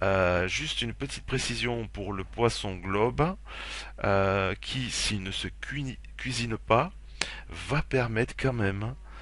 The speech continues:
euh, de faire des potions de respiration aquatique qui vont vous permettre, euh, de respirer dans l'eau pendant trois minutes. Donc c'est quand même intéressant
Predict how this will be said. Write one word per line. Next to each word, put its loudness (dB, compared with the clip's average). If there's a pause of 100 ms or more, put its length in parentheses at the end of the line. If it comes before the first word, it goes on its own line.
(400)
euh, 0 (380)
de -2
faire 0
des -4
potions -2
de 0
respiration 0 (100)
aquatique -2
qui -6
vont -4
vous -8
permettre, 2 (720)
euh, 4
de -2
respirer 4
dans 2
l'eau -4
pendant -2
trois -2
minutes. -4
Donc -8
c'est -4
quand 4
même 8
intéressant 2